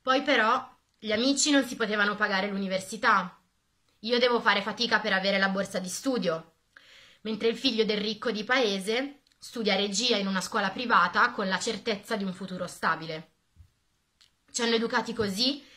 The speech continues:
e ci hanno tolto ogni speranza. Ci hanno tolto la possibilità di cambiare questa ingiustizia.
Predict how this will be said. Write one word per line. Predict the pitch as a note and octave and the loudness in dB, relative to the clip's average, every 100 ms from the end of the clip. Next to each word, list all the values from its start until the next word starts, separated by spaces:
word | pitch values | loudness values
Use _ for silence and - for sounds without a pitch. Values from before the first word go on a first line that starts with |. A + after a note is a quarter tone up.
| - | -12
e | A3 | -4
ci | G#3+ | 0
hanno | A3+ A3 | 2 2
tolto | A#3 A3 A3+ | 2 2 0
ogni | G#3 G3 | -2 -4
speranza. | - F3+ D#3 E3 - E3+ F3 _ _ _ | -6 -6 -6 -8 -10 -10 -12 _ _ _
Ci | - | -8
hanno | G#3+ A3 A3+ | -2 -2 2
tolto | C4+ C4+ C#4 D4+ D4+ | 4 4 2 2 4
la | A#3+ | 4
possibilità | G#3+ A3+ A#3 G#3+ A3 A3 A#3+ | 0 -4 -6 -6 -4 0 0
di | B3 | 2
cambiare | A#3 G3+ F#3+ G3 | 0 2 0 0
questa | G3 - | -4 -8
ingiustizia. | F3+ E3 - - D3+ - E3+ E3 | -8 -10 -14 -16 -18 -12 -12 -12